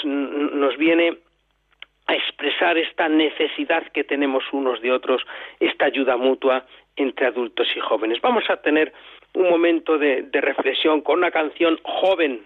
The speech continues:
eh, que cantan unos, un grupo también que, eh, canta sobre todo para los jóvenes, La Voz del Desierto, y que nos invita a ancianos y a jóvenes y a adultos, a todos, a, a buscar y hacer la voluntad de Dios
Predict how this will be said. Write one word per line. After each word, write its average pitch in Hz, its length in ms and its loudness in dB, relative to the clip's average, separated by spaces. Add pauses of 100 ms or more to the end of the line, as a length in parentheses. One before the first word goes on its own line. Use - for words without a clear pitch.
(100)
eh, 156 140 -6
que 139 120 -8
cantan 156 420 0
unos, 156 280 2 (580)
un 156 600 4
grupo 160 340 4
también 156 460 2
que, 143 720 -4
eh, - 60 -6 (100)
canta 147 320 -2
sobre 139 240 0
todo 147 220 2
para 139 200 0
los 131 200 0
jóvenes, 143 520 -2 (400)
La 123 240 0
Voz 151 220 2
del 147 160 0
Desierto, 139 580 -2
y 131 80 -8
que - 120 -10
nos 165 180 -4
invita 208 500 -2 (540)
a - 80 -4
ancianos 139 580 -2 (100)
y 123 40 0
a 127 60 2
jóvenes 143 540 -2
y 131 60 -4
a 127 60 0
adultos, 135 480 0 (140)
a - 80 -2
todos, 127 340 -2 (540)
a, 123 260 0
a - 160 -2
buscar 180 600 -2
y 143 120 0
hacer - 260 0
la 135 100 2
voluntad 117 520 -2
de 113 120 -2
Dios 117 200 -2